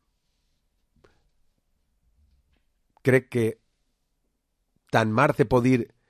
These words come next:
que estaria millor que de vegades en quan li peguem foc a la caldera, com que els que li peguen foc a la caldera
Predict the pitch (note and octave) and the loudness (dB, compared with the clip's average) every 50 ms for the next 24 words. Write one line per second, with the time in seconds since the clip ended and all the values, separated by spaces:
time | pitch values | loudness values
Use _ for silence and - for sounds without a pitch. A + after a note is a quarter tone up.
0 | _ _ _ _ _ _ _ - G#2 - - G#2+ G#2 A2+ A#2+ A#2+ A#2 A2+ A#2 A#2 | _ _ _ _ _ _ _ -10 -10 -6 -4 -4 -2 0 0 0 -2 -2 0 0
1 | B2+ C3 A#2+ G#2 - A2 G#2+ G#2 G#2+ A#2 B2 A2+ - C3 B2 B2 A#2 G#2+ F2 - | 0 0 0 -2 -2 -4 -2 -2 -2 -4 -4 -4 -2 -2 -2 0 -2 -2 -2 -2
2 | A2 G#2 A#2+ B2 A#2+ G#2 - B2+ B2 A2 A2 G#2 A2+ A#2+ - C#3+ C#3 C3+ C3 B2+ | -2 -2 -2 -4 -4 -6 -4 -4 -4 -4 -4 -6 -6 -6 -4 -4 -4 -2 -2 -2
3 | B2+ C#3 D#3 - _ _ _ _ _ _ _ _ _ _ _ _ _ _ _ _ | -2 -4 -6 -8 _ _ _ _ _ _ _ _ _ _ _ _ _ _ _ _
4 | _ _ _ _ _ _ - B2+ B2 A#2 G#2+ - C3 A#2+ A2+ A#2 _ - - - | _ _ _ _ _ _ 0 0 0 0 0 0 0 0 0 -2 _ -16 -20 -18
5 | - - C3+ B2 - - - B2+ A#2 A2 - - C#3 C#3+ D3 C#3 A#2+ - D3 C#3+ | -8 -4 -4 -4 -4 -6 -8 -6 -6 -6 0 0 0 0 0 -4 -6 -2 -4 -2
6 | C3+ C3+ C3 B2+ A2+ B2 B2 B2+ C3+ B2+ G#2 E2 - | -2 -2 -4 -4 -2 -4 -2 0 0 0 -2 -4 -8